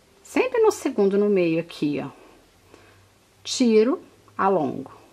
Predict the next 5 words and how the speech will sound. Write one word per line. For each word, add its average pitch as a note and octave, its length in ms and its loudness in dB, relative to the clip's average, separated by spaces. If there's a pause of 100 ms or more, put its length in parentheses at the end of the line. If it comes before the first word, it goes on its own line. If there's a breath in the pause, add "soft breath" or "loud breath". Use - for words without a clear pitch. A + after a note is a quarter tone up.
(180)
Tiro, G#3+ 580 0 (120)
alongo, F#3+ 680 0 (600)
fechei. - 580 -4 (300)
Olha D#3+ 160 -4
aqui. - 320 -12